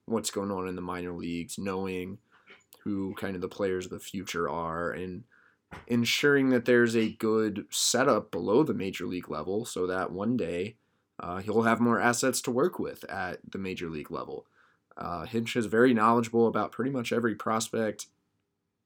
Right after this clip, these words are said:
in the organization. I think he communicates with a lot of different minor league coaches and analysts. I, I think he's more hands-on than the majority of managers. I mean, he's obviously not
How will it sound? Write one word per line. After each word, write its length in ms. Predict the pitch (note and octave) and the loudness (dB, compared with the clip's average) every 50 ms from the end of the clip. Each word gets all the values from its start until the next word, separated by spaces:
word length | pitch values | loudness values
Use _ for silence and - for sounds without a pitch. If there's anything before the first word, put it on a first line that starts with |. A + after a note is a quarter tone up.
| _ - - - | _ -18 -8 -2
in 120 | A2+ A#2+ | 2 4
the 100 | A#2+ A#2+ | 6 6
organization. 800 | A#2 A#2+ A#2 G#2+ A2+ A2+ G2+ G#2 G#2+ G#2+ G2+ - - G#2 G#2 G2+ | 6 6 6 4 2 0 2 0 0 0 0 -2 -2 -2 -4 -4
I 60 | G2 F#2+ | -4 -6
think 160 | - D#2+ F2+ | -6 -8 -10
he 100 | G2 G2+ | -10 -12
communicates 760 | - - G#2 G2+ G#2+ A2 G#2 G2 - G#2 F#2+ G2 G2 - - | -12 -10 -6 -4 -2 -2 -2 -4 -4 -4 -4 -4 -4 -4 -6
with 200 | - D2+ - - | -6 -8 -8 -10
a 40 | - | -8
lot 260 | - F2 G2+ G2 - | -4 -4 -4 -4 -4
of 40 | F2+ | -8
different 260 | - - - B1 C#2 | -10 -8 -8 -6 -4
minor 220 | F#2+ G2+ G2+ G2 | -4 -4 -4 -4
league 200 | F#2+ F2+ F2 - | -6 -6 -8 -6
coaches 640 | - - D3 B2+ - - A2+ A2+ G#2+ G#2 G2+ G2 G#2 | 0 0 0 0 0 -2 -2 0 0 0 -2 -4 -8
and 160 | G2 E2 - | -8 -6 -2
analysts. 720 | - A#2+ A#2 A2+ A2+ G#2+ G#2+ G#2+ G#2 G2+ - - - - _ _ _ _ _ - - _ _ _ - | 0 2 2 2 2 0 0 0 0 0 -2 -4 -8 -12 _ _ _ _ _ -20 -20 _ _ _ -20
I, 300 | - - - - - - | -16 -10 -8 -4 -2 -2
I 40 | D#3 | 0
think 180 | - E3 E3 | 0 2 2
he's 140 | D#3 D3+ D3 | 4 4 6
more 200 | D#3 D#3 D3+ C#3 | 6 6 6 6
hands-on 540 | C#3 C3 C3+ C#3 B2+ A#2 B2 B2 B2 A#2+ A2 | 6 4 4 4 4 4 4 4 4 4 2
than 180 | G#2+ G#2+ G#2+ | 2 0 0
the 60 | G#2 G2+ | -2 -2
majority 560 | G2+ G2+ G2+ G2 - G#2+ G#2 G#2 G2+ G2 F#2+ | -4 -4 -6 -4 -2 0 0 0 0 0 -2
of 80 | F2+ | -4
managers. 760 | F#2+ F#2+ F#2 F#2+ F#2+ F#2+ F#2+ F#2 G2 G2 G2 G2 G2+ G2+ - - - | -4 -4 -4 -4 -4 -6 -6 -4 -4 -4 -2 -2 -4 -4 -6 -8 -8
I 80 | F#2+ | -6
mean, 220 | G2+ G2 F#2+ F#2+ F#2+ | -6 -6 -6 -6 -6
he's 180 | G2+ G#2+ G#2 | -6 -4 -4
obviously 480 | G#2+ G#2 G2+ G2 G2 - - - G2+ F#2 | -2 -2 -2 -2 -4 -6 -6 -6 -4 -4
not 380 | F#2 G2+ G2+ G2 G2 G2 - | -2 -2 -2 -2 -2 -4 -6